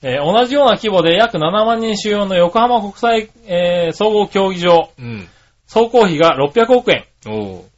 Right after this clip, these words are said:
Speaker 1: うん。えー、各国のオリンピックのメインスタジアムと比較しても、北京が四百三十億円。
Speaker 2: うん。
Speaker 1: ロンドンが五百八十億円ということだから、いかに新国立競技場の建設費用がバカ高いか、誰が考えてもわかるよね。
Speaker 2: 高いね。
Speaker 1: うん。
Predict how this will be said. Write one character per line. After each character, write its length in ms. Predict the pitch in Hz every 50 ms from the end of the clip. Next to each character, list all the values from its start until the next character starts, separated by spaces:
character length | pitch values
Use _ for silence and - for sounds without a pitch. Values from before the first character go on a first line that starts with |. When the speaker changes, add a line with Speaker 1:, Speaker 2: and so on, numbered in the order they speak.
| _ _
Speaker 1:
う 60 | 156 160
ん。 200 | 156 131 104 92 _ _ _ _ _ -
え 220 | 143 131 123 120
ー、 40 | 123
各 320 | - 247 277 277 - 294 240
国 40 |
の 120 | 220 185 165
オ 80 | 170
リ 160 | 180 196 208 214
ン 20 |
ピ 100 | 233 233
ッ 20 | -
ク 80 | 202
の 100 | 175 160
メ 180 | 156 160 175 190
イ 40 | 196
ン 40 | 190
ス 20 |
タ 120 | 220 226
ジ 100 | 208 208 196
ア 40 | 175
ム 80 | 156
と 80 | 143 139
比 60 | 135
較 160 | 170 156 147
し 60 | -
て 80 | - 170
も、 160 | 147 135 131
北 140 | - 247 254
京 180 | - 254 220 170
が 100 | 139 151
四 160 | 202 226 226
百 140 | 196 147 -
三 220 | 156 156 156 156
十 60 | 156
億 160 | 151 143 135 123
円。 80 | 92 - _ _
Speaker 2:
う 60 | 117
ん。 240 | 113 110 104 92 82 - _ _ _ -
Speaker 1:
ロ 180 | 202 247 269
ン 80 | 262 226
ド 80 | 196
ン 20 | 160
が 100 | 135 123
五 120 | 131 175
百 180 | 208 226 202 208
八 280 | 202 208 202 - 214
十 80 | 220 226
億 200 | 220 214 214 175
円 140 | 143 123 113
と 80 | 127
い 40 | 127
う 20 | 120
こ 60 | 127
と 60 | 117
だ 80 | 113 107
か 80 | 117 120
ら、 100 | 117 127
い 100 | 147 151
か 160 | - 240 226
に 100 | 190 170
新 200 | - 196 196 190
国 240 | 180 185 180 185 190
立 180 | 185 185 175 -
競 180 | 202 190 190 185
技 80 | 185
場 180 | 185 190 180 175
の 120 | 180 170
建 200 | 165 180 185 175
設 260 | 180 185 180 - 202
費 200 | 185 170 - 202
用 120 | 190 175 151
が 120 | 139 139 127
バ 140 | 135 135
カ 100 | 151 165
高 200 | 175 175 175 185 180
い 40 | 170
か、 140 | - 123 120
誰 200 | 147 175 202 196
が 100 | 170 151
考 180 | 160 151 151
え 40 | 147
て 80 | 143 135
も 80 | 120
わ 60 | 127 143
か 100 | 180 170
る 60 | 143
よ 60 | 120
ね。 160 | 113 107 101 -
Speaker 2:
高 260 | - 123 - - - 226
い 80 | 143
ね。 380 | 113 101 98 104 104 98 92 95 98 - - -
Speaker 1:
う 40 | 120
ん。 240 | 131 135 127 117